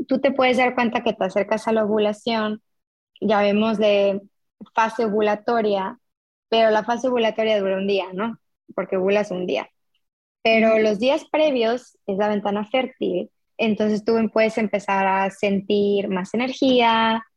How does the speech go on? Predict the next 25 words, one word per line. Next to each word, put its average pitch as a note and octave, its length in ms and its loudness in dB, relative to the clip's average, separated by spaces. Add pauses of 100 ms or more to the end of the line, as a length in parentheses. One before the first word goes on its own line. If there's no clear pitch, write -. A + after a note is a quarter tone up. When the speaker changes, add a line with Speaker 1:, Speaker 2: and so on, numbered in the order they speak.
(280)
Speaker 1:
eh, G3 640 2
tu A#3 120 2
día A3+ 280 4
de A#3+ 100 0
ovulación G#3 540 -2
puedes G#3+ 300 0
sentirte G3+ 460 -2 (100)
la F#3+ 120 0
más F#3 260 -2
guapa G3 300 0
del F#3 280 -2
mundo, F#3+ 540 0
la F#3 140 2
más F3+ 160 -8
platicadora, F#3 1120 0 (400)
este, G3 520 0
súper G#3+ 420 -2
productiva, G#3+ 1120 2
lady G#3+ 480 0
multitask, G3+ 880 -2
que G3 200 -2
puedes F#3+ 240 -2
hacer F#3+ 300 -2
todo F#3+ 460 2
en, F3+ 240 -6